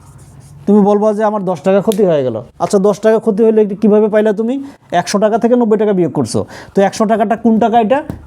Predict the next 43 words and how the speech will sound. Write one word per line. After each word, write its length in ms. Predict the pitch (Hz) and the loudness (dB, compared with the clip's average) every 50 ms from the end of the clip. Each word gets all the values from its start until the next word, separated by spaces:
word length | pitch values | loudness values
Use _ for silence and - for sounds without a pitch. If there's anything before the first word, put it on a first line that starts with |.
| - - | -8 -2
ওই 140 | 185 208 214 | 0 2 2
যে 160 | 180 196 185 | 2 0 -2
ক্রয় 240 | - 185 196 185 185 | 0 0 0 2 2
মূল্য। 360 | 175 165 143 135 120 107 113 - _ _ - - _ - - - - - - - - | 0 -2 -4 -4 -4 -6 -10 -14 _ _ -20 -20 _ -20 -20 -20 -20 -20 -12 -6 -2
আর 180 | 147 165 175 | 0 0 2
এই 100 | 190 202 | 2 2
নব্বই 260 | 202 208 202 185 220 | 2 0 0 -2 -2
টাকাটা 300 | 196 226 202 220 214 220 | -4 -4 -6 -8 -8 -6
কোন 220 | 202 - 233 220 208 | -2 0 0 2 2
টাকা 220 | 240 226 220 240 | 2 2 2 0
এটা? 280 | 240 196 247 262 311 311 - - _ _ _ - | 0 0 -2 -4 -4 -6 -12 -20 _ _ _ -2
ওই 140 | 196 202 214 | 0 2 2
যে 120 | 185 208 | 2 2
বিক্রয় 320 | 190 180 196 139 190 185 175 | 0 0 0 0 2 2 2
মূল্য। 280 | 160 151 131 117 104 - - _ - - - | 2 2 2 0 -2 -4 -10 _ -16 -6 -4
অর্থাৎ 380 | 175 180 - 233 - - - - _ _ _ _ | -4 -2 0 0 -2 -2 -4 -20 _ _ _ _
ক্ষতি 320 | - - 240 233 - 247 226 | -4 -2 -2 -2 -2 -2 -4
হলো 200 | 220 220 226 220 | -4 -4 -4 -4
দশ 180 | 202 190 160 | -6 -6 -6
টাকা। 240 | - - 160 139 139 | -2 -2 0 0 0
তাহলে 200 | 123 - 202 220 | 0 0 0 0
ক্ষতি, 360 | - - 220 190 240 240 196 - - | 0 0 0 2 2 0 0 -2 -4
ক্ষতির 240 | - - 202 185 233 | -2 -2 0 0 0
হিসাবটা 300 | 226 180 240 226 196 214 | 0 0 0 0 0 0
তুমি 200 | 196 240 233 233 | 2 2 2 2
কীভাবে 340 | 226 - 208 202 226 226 240 | 2 2 2 4 4 2 2
টানলা? 400 | - 233 226 233 233 247 285 311 - - _ _ _ - _ _ _ _ _ _ _ - - - - - - - - - - - - - | 0 0 0 2 2 2 0 0 -4 -10 _ _ _ -20 _ _ _ _ _ _ _ -12 -12 -12 -10 -12 -12 -10 -12 -14 -14 -12 -8 -4
ক্রয় 180 | - 185 190 196 | 0 0 0 2
মূল্য 220 | 208 214 233 233 | 0 0 -2 -2
থেকে 200 | 226 233 220 240 | 0 0 0 2
বিক্রয় 280 | 196 202 160 214 233 233 | 0 0 2 0 0 2
মূল্য 160 | 233 240 233 | 2 0 0
বিয়োগ 220 | 202 226 240 220 | 0 0 -2 -2
না, 140 | 254 277 294 - - - - | -2 -6 -8 -12 -12 -6 -2
মানে 120 | 190 208 202 | 0 0 0
সূত্র 320 | - 247 240 - 247 269 | 0 0 -2 0 2 2
নিজে 240 | 240 214 202 208 247 | 2 2 2 2 2
আবিষ্কার 340 | 226 190 185 - - 196 165 | 0 0 -2 -2 -2 -2 0
করা 200 | 147 151 139 123 | 0 0 0 0
যায়। 180 | 110 104 92 - - _ _ - | -2 -6 -8 -10 -14 _ _ 0
এই 180 | 185 190 190 | 2 2 4
হলো 120 | 185 185 180 | 4 2 0
কথা, 300 | 151 139 - 120 101 | -2 -2 -4 -4 -6